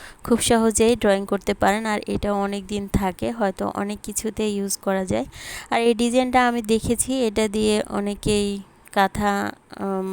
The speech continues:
মানে কাঁথা, আহ, সেলাই করেছে, আবার দেখেছি যে অনেকে বেডশিটেও কাজ করেছে।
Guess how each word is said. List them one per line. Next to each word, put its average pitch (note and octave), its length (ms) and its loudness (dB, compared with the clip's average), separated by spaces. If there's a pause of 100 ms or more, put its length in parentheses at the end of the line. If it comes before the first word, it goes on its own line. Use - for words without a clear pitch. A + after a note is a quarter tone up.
(160)
মানে F#3 240 -4
কাঁথা, G#3 440 -2 (440)
আহ, G3 180 0
সেলাই G#3 340 -2
করেছে, G3 520 -2
আবার F#3+ 360 0
দেখেছি F#3+ 720 -4
যে F#3 160 -2 (540)
অনেকে G3 380 -4
বেডশিটেও F#3+ 560 -4
কাজ F#3+ 280 -2
করেছে। G3 540 -4